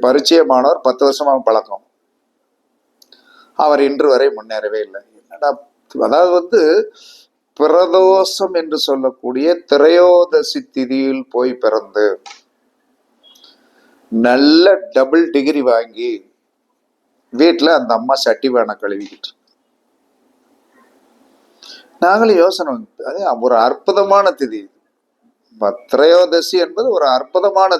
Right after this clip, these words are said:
திதி. அந்த அற்புதமான திதியில் போய் பிறந்த நபர் ஏன்டா சீரழிது அப்படின்னு வந்து ரொம்ப யோசனை பண்ணி பார்க்கும்போது, அது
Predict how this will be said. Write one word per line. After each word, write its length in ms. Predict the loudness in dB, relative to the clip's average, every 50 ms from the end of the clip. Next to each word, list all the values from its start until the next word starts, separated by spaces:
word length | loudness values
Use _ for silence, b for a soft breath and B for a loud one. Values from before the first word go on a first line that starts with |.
| -4 -6
திதி. 220 | -8 -8 -8 -12 -14 _ _ _ _ _ _ _ _ _ _ _ _ _ _ _ _ _ _ _ _ _ _ _ _ _ _ _ _ _ _ b b b b b b -4
அந்த 160 | -2 0 2 2 2 2
அற்புதமான 720 | 2 0 -2 -2 -2 0 2 0 0 2 2 4 4 4 2 0 -4 -4
திதியில் 500 | -6 -6 -4 -4 -4 -4 -6 -8 -8 _ -2
போய் 180 | 0 2 2 2 0 2 0
பிறந்த 280 | 0 0 0 -2 -2 -2 -2 -2
நபர் 240 | -2 -2 -2 -2 -4 -2 0 2 2
ஏன்டா 240 | 2 2 2 2 0 0 0 0
சீரழிது 500 | 0 0 2 2 2 2 2 2 2 2 0
அப்படின்னு 340 | 0 -2 -8 -8 -8 -8 -12
வந்து 160 | -10 -8 -8 -6 -4 -6
ரொம்ப 340 | -6 -8 _ _ -4 -2 0 2 2
யோசனை 300 | 2 2 2 0 -2 -4 -4 -4
பண்ணி 160 | -8 -10 -8 -2 -2
பார்க்கும்போது, 580 | 0 0 -2 -4 -12 -16 -10 -6 -6 -6 -4 -6 -4 -4 -4
அது 120 | -4 -4